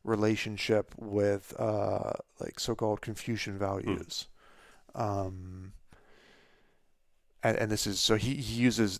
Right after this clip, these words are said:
Speaker 1: these, uh, th-, this event and also this apparent, um, prognostication as a pretense for his, uh, folding inward.
Speaker 2: And in his kind of characteristic way,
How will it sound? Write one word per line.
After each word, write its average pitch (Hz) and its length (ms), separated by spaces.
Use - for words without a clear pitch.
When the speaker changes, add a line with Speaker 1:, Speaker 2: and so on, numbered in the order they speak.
Speaker 1:
these, 107 400
uh, 95 400
th-, 127 160
this 123 140
event 107 460
and 127 100
also 117 380
this 104 280
apparent, 95 640
um, 92 560
prognostication 107 1300
as - 140
a - 60
pretense - 840
for 104 160
his, 92 560
uh, - 500
folding 101 560
inward. 95 540
Speaker 2:
And 101 160
in 101 80
his 101 160
kind 92 140
of 87 80
characteristic 87 720
way, 85 320